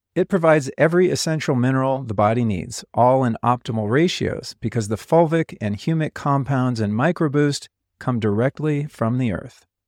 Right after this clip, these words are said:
Fulvic minerals help transport nutrients into the cells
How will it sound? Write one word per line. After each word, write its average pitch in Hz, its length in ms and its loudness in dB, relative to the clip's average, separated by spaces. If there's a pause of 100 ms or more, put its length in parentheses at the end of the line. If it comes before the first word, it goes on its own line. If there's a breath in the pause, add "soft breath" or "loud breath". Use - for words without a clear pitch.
(160)
Fulvic 160 460 4
minerals 143 460 -2
help 131 220 -2
transport 127 580 -2
nutrients 123 520 -2
into 185 280 2
the 135 100 -2
cells 110 540 -4